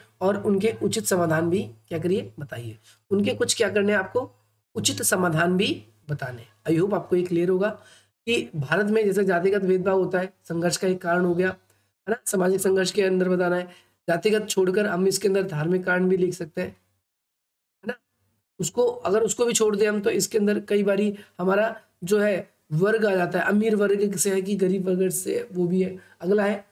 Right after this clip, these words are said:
अफगान में जारी संघर्ष की प्रकृति बताना है। तो हालांकि अब तो संघर्ष कम हो गया अफगानिस्तान में, तो क्या संघर्ष है उसकी प्रकृति बतानी है। तो आप सभी बोलेंगे कि अमेरिका ने अपने वहाँ पर से सेना जो है वो वापस कर ली है, क्योंकि अमेरिका पे खर्च का दबाव बढ़ रहा था।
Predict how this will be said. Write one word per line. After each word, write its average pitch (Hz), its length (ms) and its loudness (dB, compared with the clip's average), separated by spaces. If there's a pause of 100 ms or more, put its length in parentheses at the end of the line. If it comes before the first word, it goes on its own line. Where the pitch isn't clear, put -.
(120)
अफगान 196 440 2
में 214 160 2
जारी 190 220 2
संघर्ष 185 340 0
की 202 100 -8
प्रकृति 175 380 -2
बताना 165 240 -4
है। 202 60 -8 (260)
तो 156 80 -12
हालांकि 190 280 2
अब 190 180 0
तो 208 60 -2
संघर्ष 190 360 0
कम 196 200 -4
हो 196 100 2
गया 185 140 2
अफगानिस्तान 175 440 -2
में, 208 180 0 (300)
तो 220 80 2
क्या 220 240 2
संघर्ष 202 420 2
है 208 40 2
उसकी 202 200 -2
प्रकृति 190 360 -2
बतानी 190 340 2
है। 214 80 0
तो - 420 -16
आप 160 80 -6
सभी 208 200 0
बोलेंगे 208 360 2
कि 226 100 -4
अमेरिका 190 340 2
ने 202 80 0
अपने 202 160 0
वहाँ 185 140 2
पर 190 120 -2
से 202 240 -2 (220)
सेना 196 320 2
जो 196 140 2
है 190 60 2
वो 196 140 4
वापस 180 320 0
कर 202 160 0
ली 196 160 2
है, 220 100 0 (380)
क्योंकि 202 160 2
अमेरिका 202 400 2
पे 220 260 0 (220)
खर्च 175 200 -2
का 214 140 0
दबाव 190 280 2
बढ़ 175 140 2
रहा 190 180 2
था। 196 200 -6